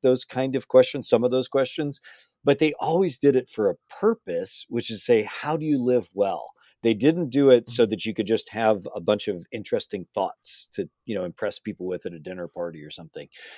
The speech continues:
Speaker 1: They did it so that you could be really practical. Like, what does it mean to pursue the good? And how do you actually handle emotions? And how do you think about relationships? And so for me, that, uh, Pierre Hadot's work was really, really important to kinda say,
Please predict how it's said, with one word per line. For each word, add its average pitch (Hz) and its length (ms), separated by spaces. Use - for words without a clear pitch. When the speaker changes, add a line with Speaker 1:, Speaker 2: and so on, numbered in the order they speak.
Speaker 1:
They 117 140
did 123 240
it 131 160
so 131 300
that 110 200
you 107 140
could 104 140
be 95 180
really 190 280
practical. 110 580
Like, 90 220
what 190 280
does 180 240
it - 140
mean 98 280
to 104 120
pursue 104 460
the 92 120
good? 90 360
And 85 180
how - 180
do 208 60
you 165 160
actually 117 600
handle 156 360
emotions? 90 520
And 95 80
how 127 120
do 165 80
you 143 100
think 170 260
about 98 240
relationships? 85 640
And 117 120
so 139 180
for 131 140
me, 147 280
that, 120 300
uh, - 240
Pierre 117 280
Hadot's 107 260
work 107 280
was 92 220
really, 131 420
really 104 240
important 101 500
to 98 80
kinda 95 220
say, 95 300